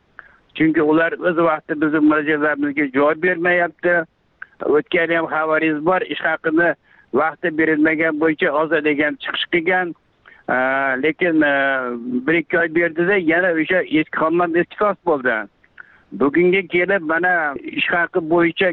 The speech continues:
kreditga rozi bo'lganman, hali banklar berayotgani yo'q. Chunki banklar aytyaptiki, e, xomashyoga kredit olsalaring, biz ish haqiga kredit beramiz. Chunki sizlar ishlab ketasizlarmi,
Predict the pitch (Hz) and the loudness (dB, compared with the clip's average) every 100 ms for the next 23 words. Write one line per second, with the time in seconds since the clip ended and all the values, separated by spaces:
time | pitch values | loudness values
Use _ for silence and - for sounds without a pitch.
0 | - 175 165 165 175 - 185 165 151 160 | -2 -2 0 0 -2 0 0 2 2 2
1 | 170 165 175 156 170 170 175 185 208 170 | 2 0 0 2 0 0 0 0 0 0
2 | 160 175 160 _ - - - 143 160 170 | 0 0 -2 _ -20 -10 -4 -2 0 -2
3 | 156 151 151 151 - 156 170 196 202 - | 0 0 0 -2 -2 0 0 2 0 -2
4 | - - 147 151 175 139 156 160 180 160 | -10 -4 -2 0 0 0 -2 -2 0 0
5 | 156 165 160 - - 226 233 _ _ _ | 0 0 0 -4 -4 -2 -2 _ _ _
6 | - - 143 139 143 - 160 180 180 175 | -20 -4 0 0 0 -2 -2 -2 -2 0
7 | 180 180 180 175 180 165 156 170 185 180 | 0 0 -2 0 0 0 0 0 2 2
8 | 190 226 226 _ _ - 180 175 165 190 | 2 0 -2 _ _ -4 -4 -2 0 0
9 | 180 196 175 196 185 180 233 202 160 147 | -2 -4 -2 -2 0 0 0 0 0 0
10 | 135 - - - 160 202 185 190 170 160 | -2 -6 -10 -2 0 0 0 0 -2 -4
11 | 185 170 185 185 180 202 220 254 | -4 -2 -2 0 0 0 2 2